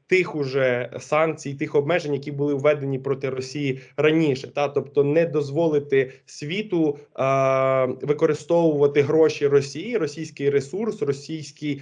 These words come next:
лобізм на користь того, аби вона, е, відновлювала якісь свої сили і ставала, е, потужнішою у військовому плані. От. Тому з Північною Кореєю нехай співпрацюють,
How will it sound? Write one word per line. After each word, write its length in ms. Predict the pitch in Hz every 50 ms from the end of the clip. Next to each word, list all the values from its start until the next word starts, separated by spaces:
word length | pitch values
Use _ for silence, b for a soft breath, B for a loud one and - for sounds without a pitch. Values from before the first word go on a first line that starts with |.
| B B B
лобізм 720 | 151 147 156 147 139 131 147 160 196 226 214 202 185 170 156 127
на 120 | 151 151 143
користь 360 | 147 170 165 156 143 - -
того, 200 | 175 180 170 156
аби 200 | 143 135 139 147
вона, 460 | 139 143 143 143 143 147 147 139 143 B B B B
е, 360 | - 127 131 127 127 127 127
відновлювала 1080 | 123 101 107 139 139 151 143 156 165 170 165 156 147 143 143 139 135 131 127 127 127
якісь 380 | 131 135 131 135 147 139 - -
свої 300 | - 139 139 139 139 135
сили 380 | - - 165 170 165 147 135 131
і 200 | 127 127 127 123
ставала, 640 | 123 - 135 131 135 135 131 131 131 127 127 - - 143
е, 100 | 139 147
потужнішою 800 | 139 147 143 143 156 151 143 139 139 131 135 143 135 131 131
у 40 | 127
військовому 580 | 127 127 127 - 135 131 123 123 127 127 123 -
плані. 400 | - - - - - - - - B B B B
От. 260 | B 143 131 - B B B B
Тому 360 | - 170 180 202 220 214 185 -
з 40 |
Північною 540 | - 208 202 220 233 220 - - 196 180 175
Кореєю 380 | 170 180 180 185 175 165 160 160
нехай 340 | 165 165 165 180 175 180 -
співпрацюють, 840 | - - 175 170 175 190 185 180 - 247 240 233 214 196 196 B